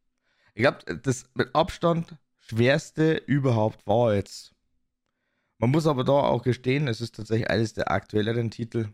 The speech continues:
Das war ja eigentlich dieses Pokémon Arceus Legends gewesen. Ähm, der Endboss-Fight gegen quasi Cynthia, ihren Vorfahren. Ich weiß den Namen von dem Dude nicht mehr, aber es ist eigentlich eh egal.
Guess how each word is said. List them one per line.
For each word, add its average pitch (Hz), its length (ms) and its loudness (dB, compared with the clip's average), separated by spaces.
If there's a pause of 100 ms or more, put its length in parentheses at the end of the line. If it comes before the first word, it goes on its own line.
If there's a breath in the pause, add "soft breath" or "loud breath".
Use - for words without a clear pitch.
Das - 200 -20
war 98 180 2
ja 107 220 2
eigentlich 104 540 0
dieses 98 360 -6
Pokémon 110 320 -2
Arceus 110 520 -2
Legends 110 380 -2
gewesen. 120 400 -2 (420 soft breath)
Ähm, 110 640 2 (100)
der 101 480 2
Endboss-Fight 113 1120 -2
gegen 104 680 2
quasi 101 380 0
Cynthia, 139 400 -2
ihren 101 200 0
Vorfahren. 123 520 -2
Ich 104 180 -4
weiß 101 220 0
den 98 160 -6
Namen 95 220 -2
von 104 180 -6
dem 98 140 -4
Dude 104 200 -4
nicht 104 200 -8
mehr, 101 240 -4
aber 98 180 -2
es 101 120 -6
ist 101 160 -16
eigentlich 92 280 -4
eh 92 180 -6
egal. 78 300 -6